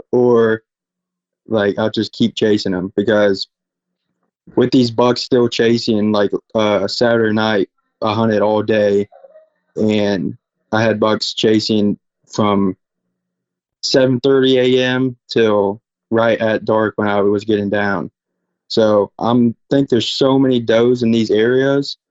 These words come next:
that are gonna be coming into heat, uh, that these bucks are just gonna keep moving, honestly,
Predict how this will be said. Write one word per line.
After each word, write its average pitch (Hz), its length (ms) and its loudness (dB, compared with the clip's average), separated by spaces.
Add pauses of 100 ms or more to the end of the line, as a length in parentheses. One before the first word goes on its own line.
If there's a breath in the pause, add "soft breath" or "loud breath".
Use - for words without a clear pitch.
(280)
that 110 180 0
are 110 100 2
gonna 113 140 0
be 110 100 0
coming 117 300 -2
into 110 200 -2
heat, 113 440 2 (580)
uh, 101 360 2
that 101 220 0
these 107 160 0
bucks 110 320 -2
are 110 80 0
just 107 200 -2
gonna 107 160 -2
keep 110 240 -2
moving, 107 560 0 (340)
honestly, 113 640 0